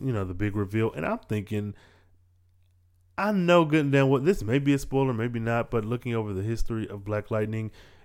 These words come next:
is the big reveal going to be that Gambi is the one who killed Black Lightning's father? Like, 'cause that came out in the book, but I,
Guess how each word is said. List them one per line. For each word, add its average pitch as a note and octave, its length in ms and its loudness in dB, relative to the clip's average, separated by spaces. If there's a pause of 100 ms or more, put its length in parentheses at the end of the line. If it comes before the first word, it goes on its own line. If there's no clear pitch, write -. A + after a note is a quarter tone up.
(280)
is D3+ 200 4
the C#3 120 6
big C#3+ 160 6
reveal C3+ 320 6
going B2 240 4
to B2+ 120 -6
be B2 160 0
that A#2+ 220 2
Gambi G#2+ 380 0
is A2+ 120 -2
the A#2 80 -2
one A2+ 160 0
who G#2+ 200 -2
killed G#2 460 0
Black G2 280 -2
Lightning's G#2 460 -4
father? C#3+ 460 0
Like, C3 260 4 (260)
'cause D3 140 2
that D#3+ 220 2
came D3 240 0
out C3 180 0
in B2 160 -2
the G2+ 100 -2
book, F#3+ 520 4
but B2+ 360 -2 (640)
I, F3+ 240 -6